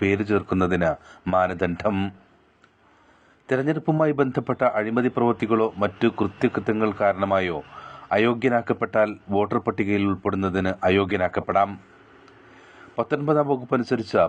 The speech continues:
പതിനെട്ട് വയസ്സ് പൂർത്തീകരിക്കുന്ന പൗരന് വോട്ടർ പട്ടികയിൽ പേര് ചേർക്കുന്നതിന്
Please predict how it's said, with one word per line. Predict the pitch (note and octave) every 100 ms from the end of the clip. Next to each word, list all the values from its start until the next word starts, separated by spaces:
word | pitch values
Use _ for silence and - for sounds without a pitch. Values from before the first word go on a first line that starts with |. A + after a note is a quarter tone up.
| -
പതിനെട്ട് | G#2 A#2 A2+
വയസ്സ് | B2 B2 -
പൂർത്തീകരിക്കുന്ന | A#2+ A#2 - A2 A2+ A2+ A2
പൗരന് | G#2 G#2+ G#2 G#2
വോട്ടർ | G2+ G2+ A#2
പട്ടികയിൽ | G#2 G2 A2 G#2 G2+
പേര് | F#2+ G2+ G#2
ചേർക്കുന്നതിന് | G#2+ G2+ G2 G2+ F#2+ F#2